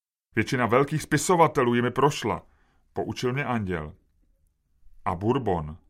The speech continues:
dodal jsem, doufaje, že tuhle duchamornou debatu zlehčím.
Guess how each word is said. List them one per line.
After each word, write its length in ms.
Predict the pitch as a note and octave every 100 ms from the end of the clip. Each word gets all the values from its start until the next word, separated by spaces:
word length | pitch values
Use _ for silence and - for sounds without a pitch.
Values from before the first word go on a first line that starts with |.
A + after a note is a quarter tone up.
| _ _ _
dodal 280 | F2 F2 F#2+
jsem, 360 | - B2 C3 D3 - _ _
doufaje, 540 | G#2 C3+ C#3+ F3 E3+ D#3+
že 120 | D#3
tuhle 300 | D#3+ C3+ G2
duchamornou 640 | A2+ - C#3+ C#3+ C3 G#2
debatu 420 | F#2+ A2 A#2+ A#2 G#2+
zlehčím. 640 | G2+ F#2 - F#2 D#2+ E2